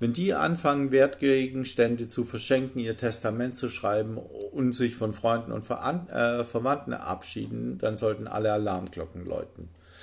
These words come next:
Wer fest zu einem Suizid entschlossen ist, wirkt auch oft sehr ruhig, gefestigt und wenig verzweifelt. Da kann man leicht zu dem trügerischen Schluss kommen, es gehe endlich wieder aufwärts. Und dann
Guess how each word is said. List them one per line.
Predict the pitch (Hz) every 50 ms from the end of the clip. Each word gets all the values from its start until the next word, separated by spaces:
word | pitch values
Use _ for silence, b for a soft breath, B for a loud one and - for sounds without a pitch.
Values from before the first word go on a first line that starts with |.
| B B B B B B
Wer | - 120 120
fest | 120 190 220 233 226 - -
zu | - 143 127
einem | 123 120 120 117 113 117 113 - -
Suizid | - 131 123 120 120 - 123 117 98
entschlossen | 107 104 92 - - 175 214 214 - - 269
ist, | 185 131 - - -
wirkt | 110 117 113 - - -
auch | 95 92 - - -
oft | 78 110 165 - - - -
sehr | - 110 117 151 185
ruhig, | 185 190 175 143 120 - - - - -
gefestigt | - 120 - 151 143 135 - - - 107 98 - -
und | - - 107 107 104 95
wenig | 95 104 104 113 123 -
verzweifelt. | - 208 185 - - 131 101 95 92 90 - 98 92 - B B B B B B B - -
Da | 123 107 110
kann | - - 120 104 101 104
man | 123 151 160 127
leicht | 87 82 87 85 -
zu | - - 131
dem | 120 123 127 135 135
trügerischen | - - 123 113 110 123 123 127 131 127 - 143 143 139
Schluss | - - 156 156 156 - -
kommen, | - 127 117 117 120 127 B B B B B B B B B
es | - - 139 139 135 - - - - - - _ - 123
gehe | - 127 120 123 123 123 123
endlich | 127 120 107 101 - 101 - -
wieder | 117 120 135 -
aufwärts. | - 196 202 202 - 110 92 - - - - - b b b b b b b
Und | - 190 147 131 131
dann | 110 101 110 120 151 185 185